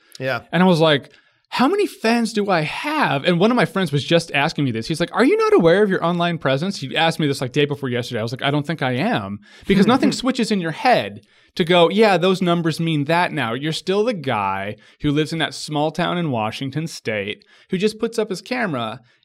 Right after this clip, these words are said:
Speaker 2: and talks. Like, my lights are the same, my green screen's the same, my camera's a little different, my audio's a little different, the editing software's a little different, but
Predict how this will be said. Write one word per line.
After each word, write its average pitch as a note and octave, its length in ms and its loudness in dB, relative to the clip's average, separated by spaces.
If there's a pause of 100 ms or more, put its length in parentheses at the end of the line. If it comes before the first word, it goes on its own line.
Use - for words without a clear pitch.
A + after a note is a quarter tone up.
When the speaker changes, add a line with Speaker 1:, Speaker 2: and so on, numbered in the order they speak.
Speaker 2:
and F#3 160 -4
talks. G#3 380 -2
Like, D#3 160 -2
my C#3+ 120 0
lights C#3+ 360 -2
are G3 40 0
the F3+ 100 -2
same, F3 380 -4
my C#3 120 -4
green C#3+ 280 0
screen's D3+ 360 -2
the D#3 120 -2
same, D3 340 0
my C3+ 100 -2
camera's G#3 480 -2
a D#3 40 0
little D3+ 200 2
different, D3 340 -4
my C3+ 140 -4
audio's D3+ 360 0
a D3+ 40 -4
little D3 180 0
different, C#3+ 340 -4
the - 120 -10
editing C3 340 -2
software's B2+ 400 -2
a C3 60 -6
little C3 160 -4
different, B2+ 240 -6
but - 100 -10